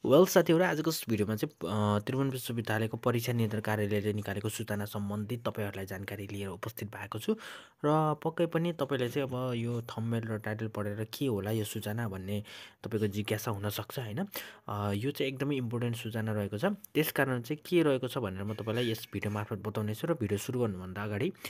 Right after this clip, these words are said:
यदि तपाईँहरू हाम्रो यस च्यानलमा पहिलोचोटि आउनुभएको छ भने चाहिँ च्यानललाई सब्स्क्राइब गर्नुहोला र साइडमा रहेको बेल आइकन पनि क्लिक गरिदिनु होला। आउनुहोस् आजको भिडियो सुरु गरौँ। वेल साथीहरू, तपाईँले चाहिँ हाम्रो हेर्न सक्नुहुनेछ त्रिभुवन विश्वविद्यालय परीक्षा नियन्त्रण कार्यालयको भोलुकुको सूचना भनेर भनिएको छ, होइन?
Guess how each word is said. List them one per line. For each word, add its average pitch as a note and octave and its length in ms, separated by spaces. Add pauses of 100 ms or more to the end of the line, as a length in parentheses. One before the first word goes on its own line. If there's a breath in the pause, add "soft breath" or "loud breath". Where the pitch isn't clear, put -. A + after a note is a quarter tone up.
(280 loud breath)
यदि F3 140
तपाईँहरू B2+ 320
हाम्रो A2+ 180
यस A2+ 120
च्यानलमा A2 300
पहिलोचोटि A2+ 480
आउनुभएको G#2 400
छ - 100
भने F#2+ 240
चाहिँ F3 180
च्यानललाई G2 440
सब्स्क्राइब A#2 360
गर्नुहोला A2 380 (520 loud breath)
र F3+ 60
साइडमा F3 340
रहेको D#3+ 180
बेल D3 140
आइकन B2 260
पनि D#3+ 120
क्लिक A2+ 260
गरिदिनु G2 300
होला। F#2 160
आउनुहोस् D3+ 420
आजको G#2 300
भिडियो F#2+ 200
सुरु G2+ 300
गरौँ। F2+ 260 (960 loud breath)
वेल E3+ 140
साथीहरू, G3+ 360
तपाईँले F3+ 220
चाहिँ F3 160
हाम्रो A#2 160
हेर्न A2+ 160
सक्नुहुनेछ A#2+ 520
त्रिभुवन D3+ 340
विश्वविद्यालय A#2+ 540
परीक्षा A2+ 280
नियन्त्रण G#2 260
कार्यालयको G#2+ 360
भोलुकुको A#2 880
सूचना C3 560
भनेर F2+ 260
भनिएको F#2 340
छ, - 140
होइन? A#2+ 360